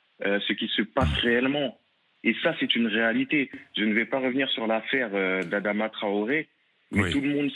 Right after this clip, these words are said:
Speaker 1: sait que cette injustice donnera de plus en plus soif de justice à sa famille, notamment à sa sœur Assa Traoré, qui se bat sans relâche pour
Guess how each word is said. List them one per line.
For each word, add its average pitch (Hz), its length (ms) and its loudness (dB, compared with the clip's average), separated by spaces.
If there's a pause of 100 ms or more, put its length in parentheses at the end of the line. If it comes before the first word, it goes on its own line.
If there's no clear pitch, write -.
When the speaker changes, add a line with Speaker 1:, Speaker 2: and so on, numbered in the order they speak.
Speaker 1:
sait 175 240 0 (320)
que 127 100 2
cette 123 220 0
injustice 127 540 -2
donnera 107 340 2
de 113 120 0
plus 123 280 0
en 120 80 0
plus 135 280 -2 (300)
soif 185 300 0
de 135 120 2
justice 131 440 -4
à 113 120 -4
sa 107 120 -4
famille, 123 440 0 (440)
notamment 117 420 2
à 117 80 -4
sa 113 140 -2
sœur 120 180 0
Assa 110 240 -2
Traoré, 110 380 0
qui 127 160 -4
se - 100 0
bat 104 260 2
sans 110 100 -4
relâche 117 340 0
pour 127 260 0